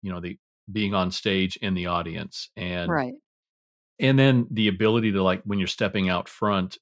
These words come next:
Speaker 1: and you can hear your, you know, you're hearing the sound of your guitar going through these massive P A systems is, you know,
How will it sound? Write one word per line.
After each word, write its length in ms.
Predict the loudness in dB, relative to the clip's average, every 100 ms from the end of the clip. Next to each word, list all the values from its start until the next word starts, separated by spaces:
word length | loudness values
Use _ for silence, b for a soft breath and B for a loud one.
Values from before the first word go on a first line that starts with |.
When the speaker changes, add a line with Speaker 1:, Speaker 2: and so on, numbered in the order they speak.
| -8
Speaker 1:
and 200 | -6 -6
you 80 | -8
can 180 | -8
hear 320 | -8 -4 -2 -2
your, 400 | -2 -4 -4 -8 _ _ -10
you 80 |
know, 40 | -6
you're 220 | -4 -2
hearing 400 | 2 2 4 2
the 80 | -2
sound 360 | -2 0 2 0
of 100 | -2
your 100 | -4
guitar 520 | -6 -4 0 2 2
going 320 | 0 -2 -2
through 160 | -6 -10
these 200 | -10 -8
massive 400 | -6 -6 -8 -12 -14
P 220 | -12 -8
A 240 | -8 -8 -10
systems 680 | -14 -12 -12 -10 -10 -12 -16 _ _ _ -6
is, 360 | -4 -4 -8 -8
you 100 | -6
know, 280 | -6 -8